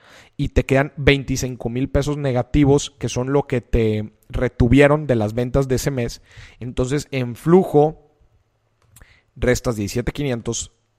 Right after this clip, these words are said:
menos veinticinco mil pesos, te da diecisiete,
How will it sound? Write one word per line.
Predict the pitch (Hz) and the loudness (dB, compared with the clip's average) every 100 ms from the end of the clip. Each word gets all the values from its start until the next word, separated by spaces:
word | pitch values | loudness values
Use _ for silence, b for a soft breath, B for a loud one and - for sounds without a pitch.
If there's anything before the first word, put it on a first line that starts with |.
| _ | _
menos | 110 117 117 107 98 113 | -10 -6 -4 -4 -8 -6
veinticinco | 107 98 98 98 95 95 | -8 -6 -10 -10 -10 -8
mil | 113 | -8
pesos, | 120 117 113 139 - | -6 -6 -4 -8 -6
te | 120 | -4
da | 113 113 135 _ | -2 -2 -6 _
diecisiete, | - 107 113 110 104 - 101 - 117 113 - 127 127 | -20 -8 -4 -2 -4 -8 -10 -4 -2 -4 -4 -6 -6